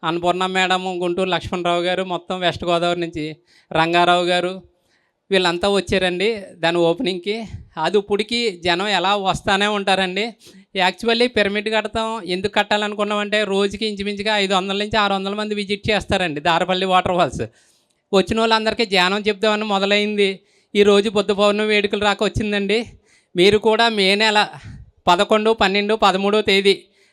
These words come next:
కంపల్సరీ అందరూ రావాల్సిందిగా కోరుకుంటున్నామండి. చెలో దారపల్లి, చెలో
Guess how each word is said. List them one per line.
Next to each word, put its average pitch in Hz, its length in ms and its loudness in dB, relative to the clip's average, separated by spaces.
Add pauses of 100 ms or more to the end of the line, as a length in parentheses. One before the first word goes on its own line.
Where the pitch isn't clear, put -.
(120)
కంపల్సరీ 202 420 2
అందరూ 202 320 2
రావాల్సిందిగా 202 640 2
కోరుకుంటున్నామండి. 202 920 0 (960)
చెలో 240 380 8 (680)
దారపల్లి, 196 760 6 (840)
చెలో 240 400 8